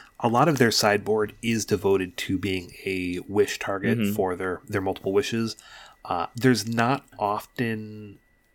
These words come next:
Speaker 1: you know, there's also <laughs> not a lot that hates on Lotus Field, so I don't think I see anything in a stock list of Lotus Field that answers the opponents.
Speaker 2: Uh,
Speaker 1: I'm also not sure what you could play that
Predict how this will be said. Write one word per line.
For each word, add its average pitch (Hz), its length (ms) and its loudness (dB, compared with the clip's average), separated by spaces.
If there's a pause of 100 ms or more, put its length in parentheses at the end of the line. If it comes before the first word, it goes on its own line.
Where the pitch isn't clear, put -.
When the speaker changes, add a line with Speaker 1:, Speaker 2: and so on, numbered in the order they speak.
(400)
Speaker 1:
you 135 140 8
know, 113 60 6
there's 127 200 8
also 147 220 4
<laughs> - 20 8
not - 320 0
a 147 40 6
lot 127 240 6
that 113 140 6
hates - 480 -2 (380)
on 110 260 0
Lotus 110 320 4
Field, 143 340 -2
so 95 440 -2 (360)
I 120 140 0
don't 202 220 -6 (100)
think 175 220 -4
I 147 80 2
see 143 340 -2
anything 139 380 0
in 120 180 -2
a 110 60 0
stock - 340 -4
list 104 180 -2
of 92 120 -8
Lotus 98 240 0
Field 107 340 -2
that 90 300 -2
answers 95 400 -6
the 98 80 -4
opponents. 101 480 -6
Speaker 2:
Uh, 110 320 0
Speaker 1:
I'm 117 80 4
also 131 180 4
not 131 240 2
sure - 160 6
what 113 220 2
you 120 100 0
could - 180 -4
play 104 400 2
that 92 520 0